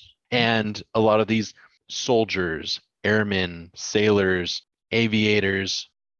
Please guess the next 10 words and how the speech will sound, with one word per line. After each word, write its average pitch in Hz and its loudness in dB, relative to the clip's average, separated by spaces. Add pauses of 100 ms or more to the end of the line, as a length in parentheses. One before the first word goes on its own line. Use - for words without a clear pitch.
(260)
people 117 0
new 113 2
to 107 0 (120)
tech - -4 (400)
who - -4
want 117 0
to 123 0
build 117 0
their 107 2
value. 95 -2